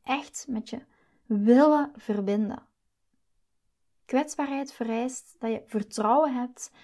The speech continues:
en bereid bent om een ander in jouw wereld toe te laten. En hem ook te laten zien wat er in je omgaat. Het gaat moed vergen en lef vergen en boldness vergen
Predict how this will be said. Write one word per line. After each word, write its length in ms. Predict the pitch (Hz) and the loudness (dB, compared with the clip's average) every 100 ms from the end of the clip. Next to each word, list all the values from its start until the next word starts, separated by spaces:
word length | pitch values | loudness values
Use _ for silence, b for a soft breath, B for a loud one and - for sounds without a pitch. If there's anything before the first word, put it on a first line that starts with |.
| b b | b b
en 180 | 254 240 | 2 4
bereid 580 | 226 202 202 240 302 302 | 4 0 0 0 -2 -4
bent 480 | 269 285 311 - - - | -4 -4 -6 -14 -20 -4
om 140 | 226 | 0
een 140 | 214 - | 0 -2
ander 380 | 233 262 285 285 | 0 2 4 2
in 180 | - 226 | 0 0
jouw 260 | 214 208 220 | 0 -2 -4
wereld 380 | 208 214 220 214 | -4 -4 -8 -10
toe 120 | 220 | -12
te 140 | - 214 | -10 -10
laten. 400 | - - - - b b - | -10 -12 -16 -20 b b -4
En 180 | 262 285 | 2 4
hem 140 | 262 | 4
ook 220 | 262 285 - | 2 -4 -2
te 120 | 262 | -4
laten 260 | 254 254 | -4 -4
zien 160 | 226 247 | 0 0
wat 140 | 240 | 0
er 60 | 233 | -4
in 80 | 220 | -6
je 80 | - | -4
omgaat. 600 | 220 226 226 269 - _ b b | -4 -4 -8 -14 -20 _ b b
Het 160 | - 247 | -10 -6
gaat 220 | 269 269 | -6 4
moed 260 | 226 269 - | 4 4 0
vergen 540 | 277 285 294 294 320 - - _ _ _ _ _ _ _ _ - | -6 -6 -8 -10 -12 -18 -20 _ _ _ _ _ _ _ _ -8
en 320 | 214 196 196 | -4 -2 -2
lef 180 | 208 262 | -2 -4
vergen 580 | - 269 269 262 254 - | -6 -8 -4 -4 -6 -2
en 280 | 214 196 - | -2 0 10
boldness 720 | 240 320 440 427 302 285 - | 12 12 10 8 -4 -6 -8
vergen 420 | 240 254 254 | -8 -6 -8